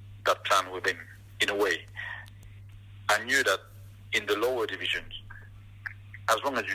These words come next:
defend well, you've got a good organization, you will always have opportunities to, to score goals. So as long as you're solid and you've got a, a, a, a strict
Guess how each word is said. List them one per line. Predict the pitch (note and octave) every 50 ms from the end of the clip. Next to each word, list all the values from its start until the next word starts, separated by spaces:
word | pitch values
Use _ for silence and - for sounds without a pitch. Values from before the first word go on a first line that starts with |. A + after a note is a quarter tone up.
| - -
defend | G#2 - - G#2+ G2+ G2
well, | G2 G2+ F#2+ F#2 F2+
you've | - F#2+ -
got | - F#2
a | F#2
good | F#2+ - - -
organization, | G#2+ F#2+ G2+ G#2 G2+ G2+ G2+ F#2+ F#2+ G2+ G2 F#2+ - - - - - - - - - - - - - - - - - - - - - - - - - - - - - - -
you | - A#2
will | C3+ C#3
always | - D#3 D3 D3 D3+ D3+ C3+ - - - -
have | A#2 A2 - -
opportunities | B2 A2+ - - - - G2 F2 - - A#2 - - - - - - - - - - - - - - - - - - - - - - - - - - -
to, | - -
to | - -
score | - - - G2+ F#2+ F2+
goals. | - F2 D#2+ - - - - - - - - - - - - - - - - - - -
So | - G#2+ G2+ G2 G2+ - A2
as | A2 -
long | D3 D#3+ D#3+
as | C#3+ -
you're | G2+ G2+ - A#2+ - -
solid | A#2+ G#2+ G2+ F#2 - - - - - - - - - -
and | A#2 G#2
you've | G2+ F#2
got | - G#2 G2
a, | G2 G2+ -
a, | - G2 F#2 F2 - F#2
a, | F2+ E2+ E2+ E2+ - - -
a | -
strict | - - - - - - B2+ - -